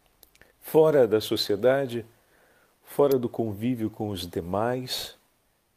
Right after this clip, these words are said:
em meio aos túmulos, em meio a um ambiente de morte, um ambiente considerado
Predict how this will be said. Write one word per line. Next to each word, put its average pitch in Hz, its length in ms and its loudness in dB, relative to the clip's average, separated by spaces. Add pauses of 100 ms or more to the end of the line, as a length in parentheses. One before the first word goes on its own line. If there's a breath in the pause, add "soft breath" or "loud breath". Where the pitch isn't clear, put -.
(480)
em 120 100 -4
meio 120 520 0
aos 95 380 -8
túmulos, 120 540 -6
em 101 60 -6
meio 110 500 -4
a 104 100 -10
um 107 120 -4
ambiente 101 580 -6
de 90 100 -10
morte, 104 580 -6
um 101 120 -4
ambiente 113 460 -2
considerado 123 1040 2